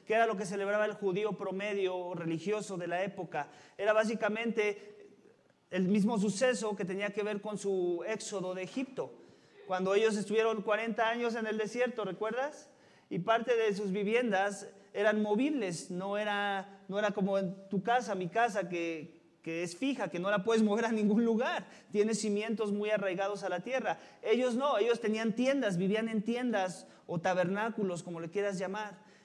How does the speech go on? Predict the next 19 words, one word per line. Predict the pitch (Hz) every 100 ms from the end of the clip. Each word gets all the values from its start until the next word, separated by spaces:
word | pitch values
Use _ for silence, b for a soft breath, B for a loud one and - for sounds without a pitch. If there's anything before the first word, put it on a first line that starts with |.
| B
Y | 185
básicamente | 208 247 247 220 240 226 247 233
la | 220
filosofía | 226 202 202 202 233 240
de | 233
vida | 240 240
de | 233
ellos | 240 233
era, | 233 226 214 208 B B
ahorita | 160 196 240
estamos | 247 254 254
aquí, | 247 262 269
mañana | 240 214 226 226
no | 220
sabemos | 226 226 226
dónde | 226 233
estamos, | 233 247 240 196 202
así | 190
que | 196 214 208 -